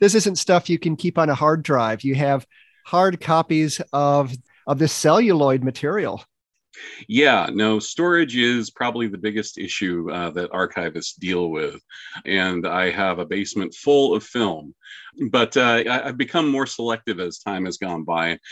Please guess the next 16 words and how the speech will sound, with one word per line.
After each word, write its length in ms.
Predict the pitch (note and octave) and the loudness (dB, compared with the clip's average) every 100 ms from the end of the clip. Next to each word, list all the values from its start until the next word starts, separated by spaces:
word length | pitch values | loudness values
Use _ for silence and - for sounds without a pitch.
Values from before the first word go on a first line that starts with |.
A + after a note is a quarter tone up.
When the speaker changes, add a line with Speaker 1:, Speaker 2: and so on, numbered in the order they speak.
| - - | -16 0
Speaker 2:
And 100 | G#2+ | 2
yes, 180 | A#2+ A#2 | 4 4
I 100 | A2+ | 2
have 180 | G#2 F#2 | 2 0
a 40 | |
community 460 | - G#2 G#2 F#2+ F#2 | 0 2 2 0 -2
of 160 | E2+ | -6
folks 320 | - F2+ E2+ | -4 -4 -4
that, 240 | - E2+ - | -4 -4 -2
uh, 240 | F2 E2+ E2 | -2 -2 -4
that, 160 | F2 - | -6 -6
that 160 | D#2 - | -8 -6
trades 420 | - F#2+ F#2 E2 | -2 0 -2 -4
in 140 | F2 | -4
this 180 | F2 F2 | -4 -6
material. 560 | F2 - F2+ F2 F2 | -8 -6 -4 -4 -4